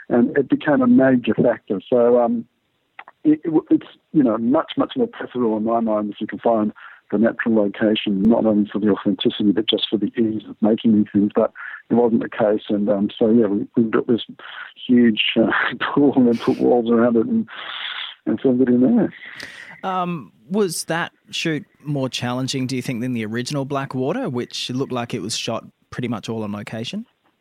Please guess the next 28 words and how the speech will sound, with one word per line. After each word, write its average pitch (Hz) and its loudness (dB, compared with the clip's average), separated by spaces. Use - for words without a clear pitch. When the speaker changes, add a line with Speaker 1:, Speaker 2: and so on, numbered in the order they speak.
Speaker 1:
Yeah, 135 2
no, 117 0
they're 107 2
all 101 0
challenging. 107 -2
<laughs> - -6
It's - -2
water, 123 2
you 117 2
know, 117 2
water, 123 4
Speaker 2:
<laughs> 107 -2
Speaker 1:
as 123 -2
in 113 -2
this 113 -4
wetsuit, 127 0
um, 110 0
for, 117 4
um, 104 -4
for 113 0
most 120 -2
of - -12
the 120 2
shoot 120 2
for - -10
this 117 0
one 110 0
too. 143 2